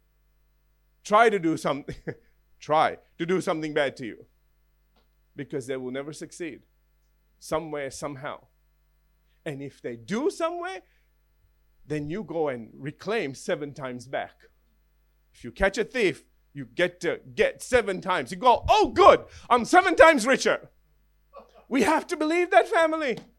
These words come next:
That's how this works. Anyway, back to this. In his commentary, Simon J. Kistemaker writes, "I need to get through this." John is definite <laughs> when he writes, "We know that we have what we asked of him."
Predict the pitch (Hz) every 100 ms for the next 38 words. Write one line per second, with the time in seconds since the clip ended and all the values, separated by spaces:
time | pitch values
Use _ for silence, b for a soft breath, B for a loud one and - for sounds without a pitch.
0 | _ _ _ _ _ - 254 254 285 262
1 | 254 381 240 - - - _ _ _ _
2 | 254 269 220 156 - _ 165 247 247 233
3 | 202 143 - _ _ _ _ _ _ _
4 | _ - 254 294 214 277 262 226 185 254
5 | 269 240 226 381 - 233 220 220 220 165
6 | 233 226 113 117 120 262 240 139 - b
7 | b b 151 247 330 294 180 160 294 320
8 | 311 214 180 - - - 190 b b 175
9 | 233 247 196 226 202 - 330 220 - b
10 | b b 196 277 269 226 302 339 294 247
11 | 226 233 240 311 269 226 220 214 320 440
12 | - 202 214